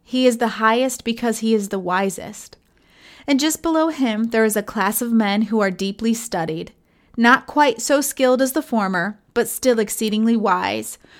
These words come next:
who look down at those who stand at the basement of the pyramid and who say to them, "Ah, they are the ignoble multitude. They know nothing at all." A little lower down, we come to the sober, respectable, thinking men,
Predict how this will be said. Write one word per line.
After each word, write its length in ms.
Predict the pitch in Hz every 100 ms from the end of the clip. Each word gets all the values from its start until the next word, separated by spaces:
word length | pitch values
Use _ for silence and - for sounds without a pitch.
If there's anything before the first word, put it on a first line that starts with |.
| -
who 140 | - 311
look 300 | 285 311 -
down 260 | 233 226
at 120 | 233 -
those 260 | 208 208
who 100 | 226
stand 400 | 214 - 226 214
at 120 | 208
the 60 | 202
basement 500 | 185 208 226 233 202
of 100 | 196
the 80 | 208
pyramid 640 | 190 196 190 190 180 185 -
and 140 | 214
who 120 | 220
say 260 | 226 220 208
to 100 | 208
them, 360 | 202 185 190 202 _ _ - _
"Ah, 320 | - 196 190 190
they 280 | 233 226
are 60 | 226
the 220 | 214 -
ignoble 480 | 220 214 226 226 240
multitude. 800 | 214 208 208 208 - 196 180 185
They 160 | 233 233
know 160 | 226
nothing 480 | 214 214 214 214 196
at 100 | 190
all." 380 | 185 196 185 208 _ _ _ _ _ _ _ _ -
A 80 | 233
little 260 | 240 277 294
lower 260 | 285 294
down, 340 | 277 233 196 208
we 100 | 226
come 240 | 226 226
to 100 | 226
the 120 | 220
sober, 600 | 208 - 214 214 247 285 -
respectable, 640 | 240 247 226 214 233 214 214
thinking 420 | 269 262 226 185
men, 320 | 175 95 226